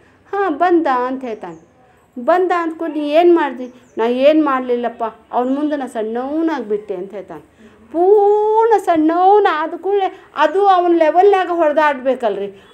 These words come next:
ಅವನು ಸಣ್ಣವನಾಗ್ತಾನೆ ರೀ. ಇನ್ನೂ zero ಸೈಜ್ಗೆ ಬರ್ತಾನೆ, ಇನ್ನೂ ಅವನು zero ಸೈಜ್ಗೆ ಬರ್ತಾನೆ. Zero size ಬಂದ ಕೂಡಲೇ ಇವನು ಶೀಘ್ರವಾಗಿ ದೊಡ್ಡವನಾಗಿ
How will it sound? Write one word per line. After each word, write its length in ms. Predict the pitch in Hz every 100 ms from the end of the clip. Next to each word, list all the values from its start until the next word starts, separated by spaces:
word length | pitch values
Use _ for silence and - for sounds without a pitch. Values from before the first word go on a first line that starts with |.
| -
ಅವನು 440 | 269 320 359 466
ಸಣ್ಣವನಾಗ್ತಾನೆ 880 | 508 370 349 339 285 247 - 214 180
ರೀ. 260 | 175 165 - _ 294
ಇನ್ನೂ 540 | 339 330 381 480 440
zero 360 | 330 359 349 359
ಸೈಜ್ಗೆ 680 | 359 302 294 240 240 247
ಬರ್ತಾನೆ, 580 | 226 226 226 196 190 -
ಇನ್ನೂ 400 | 285 269 311 330
ಅವನು 340 | 403 359 330 320
zero 380 | 277 311 285
ಸೈಜ್ಗೆ 340 | 269 269 226 214
ಬರ್ತಾನೆ. 560 | 202 - 180 170 _ _ _
Zero 400 | 175 226 247 339
size 280 | 349 320 254
ಬಂದ 260 | 254 240 240
ಕೂಡಲೇ 420 | 320 320 - - -
ಇವನು 140 | 220
ಶೀಘ್ರವಾಗಿ 880 | 214 294 330 - 302 285 254 240 202
ದೊಡ್ಡವನಾಗಿ 720 | 196 190 254 254 247 302 269